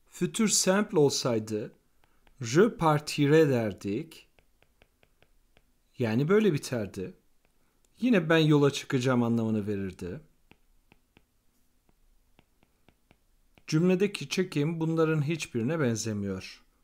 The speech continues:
Geçmiş zamanlara bakalım. Mesela passé récent olsaydı, yani yakın geçmiş zaman. Je viens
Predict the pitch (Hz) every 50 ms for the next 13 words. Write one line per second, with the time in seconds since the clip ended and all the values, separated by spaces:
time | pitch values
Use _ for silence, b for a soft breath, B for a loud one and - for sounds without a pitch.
0 | _ _ _ _ _ _ _ _ - 170 175 180 - 240 208 - - 208 202 196
1 | 196 196 202 202 202 180 143 165 - 120 107 117 156 - _ _ _ _ _ _
2 | _ _ _ _ _ _ _ _ _ _ _ _ - 190 185 185 175 165 185 -
3 | - 196 190 190 - 208 180 170 160 160 - - 165 156 151 - 143 123 110 -
4 | - 123 107 104 95 110 113 127 147 147 135 127 143 160 160 147 131 123 - -
5 | 147 147 165 180 180 - _ _ - 139 123 - - - 120 104 - - - 95
6 | 87 85 71 65 - _ _ _ _ _ _ _ _ _ _ _ _ _ _ _
7 | _ _ _ - 131 135 143 151 156 165 214 240 - _ _ _ _ _ _ _
8 | _ _ _ _ _ _ _ _ _ _ _ _ _ _ _ _ _ - 131 131
9 | 139 139 131 127 127 127 131 139 156 170 185 202